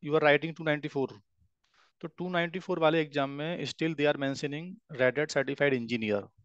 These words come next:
something करके, ऐसे Red Hat certified engineer automation, मतलब clearly they are not mentioning Ansible certified something। तो कुछ कंपनी मार्केट में है जहाँ सर्टिफिकेशन के बेस पर they are hiring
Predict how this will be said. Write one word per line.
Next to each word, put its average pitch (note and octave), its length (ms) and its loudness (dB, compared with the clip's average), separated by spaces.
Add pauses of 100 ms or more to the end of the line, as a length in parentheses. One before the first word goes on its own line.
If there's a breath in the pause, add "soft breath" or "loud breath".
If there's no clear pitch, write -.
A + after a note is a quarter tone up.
(120)
something B2+ 400 -2
करके, A2 260 -8
ऐसे A2 300 -8 (360)
Red A2+ 220 2
Hat D3 120 0
certified C3+ 380 -2
engineer B2+ 380 -4 (380)
automation, A2 400 -4 (1600)
मतलब E3 220 -2
clearly F3 500 2
they E3 100 4
are E3+ 100 2
not D#3+ 240 -2
mentioning D3+ 440 -4 (120)
Ansible C#3 480 0
certified B2 460 4
something। G#2 320 -6 (2250)
तो - 60 -18
कुछ - 160 -4
कंपनी E3 320 -2
मार्केट D#3+ 360 2
में E3+ 80 -2
है E3 260 -2 (1040)
जहाँ D3 600 2
सर्टिफिकेशन D#3 680 0
के D#3+ 120 -2
बेस D3 280 0
पर D3+ 120 2
they C#3+ 120 2
are C#3 80 4
hiring C#3 300 2